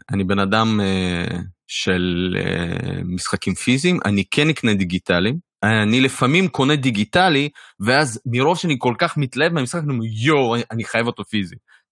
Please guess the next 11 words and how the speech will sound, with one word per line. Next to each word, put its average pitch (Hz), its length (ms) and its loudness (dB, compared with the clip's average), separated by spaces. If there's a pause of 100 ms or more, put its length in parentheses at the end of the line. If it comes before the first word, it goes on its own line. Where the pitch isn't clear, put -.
(300)
אה, 101 180 0 (100)
קרה 107 240 2
לי 117 120 2
עם 104 100 0 (100)
אורי 165 360 4 (340)
הראשון, 160 560 0 (160)
אה, 95 240 -6 (180)
הזמנתי 110 440 0
עכשיו 104 220 -2
גם 98 160 2
את 95 140 -4